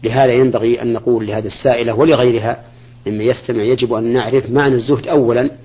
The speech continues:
حتى نبحث عن الكتب التي تعين على الزهد أو التي تبين الزهد. فالزهد قاعدة كما أشرت إليه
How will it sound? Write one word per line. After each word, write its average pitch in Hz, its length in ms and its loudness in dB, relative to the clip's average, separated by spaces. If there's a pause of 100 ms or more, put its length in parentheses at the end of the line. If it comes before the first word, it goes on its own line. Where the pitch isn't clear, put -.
(320)
حتى - 320 -4
نبحث - 360 -2 (560)
عن 110 120 -4
الكتب 107 420 -4 (640)
التي 107 500 -4 (180)
تعين 117 300 0
على 107 160 -2
الزهد 104 320 -6 (320)
أو 113 140 -2
التي 113 360 -6 (1300)
تبين 131 380 2
الزهد. 113 320 -2 (1800)
فالزهد 139 720 0 (500)
قاعدة 127 460 0
كما 120 320 -4
أشرت - 300 -6
إليه 101 240 -8